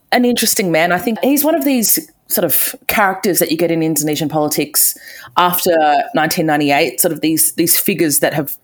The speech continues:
stuck around for a quarter of a century and have come to dominate Indonesian politics. He is now the defense minister under Jokowi. Before that, he was politician, very, very high up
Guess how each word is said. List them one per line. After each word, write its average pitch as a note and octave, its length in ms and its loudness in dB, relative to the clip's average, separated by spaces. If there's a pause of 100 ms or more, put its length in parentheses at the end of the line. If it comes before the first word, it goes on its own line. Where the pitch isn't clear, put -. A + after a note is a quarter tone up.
stuck - 300 0
around D3 260 0
for C#3+ 380 -2 (260)
a - 80 -2
quarter D#3+ 280 -2
of D3 60 -4
a D3 60 2
century D3+ 420 -2
and D3 60 -2
have - 240 -8
come D3 180 -2
to D3 100 -4
dominate D3 540 0
Indonesian D#3+ 480 -4
politics. E3+ 640 -4 (500)
He G3+ 580 0
is - 480 0 (220)
now F3 460 2
the E3+ 100 0
defense D#3 460 -2
minister D#3 400 0
under D3 240 0
Jokowi. C#3+ 600 -2 (220)
Before E3+ 380 0
that, D3+ 240 2
he D#3 160 -2
was D3 360 0 (100)
politician, D3 680 -2
very, D#3+ 320 0
very C#3+ 200 0
high D3 260 2
up C3 260 0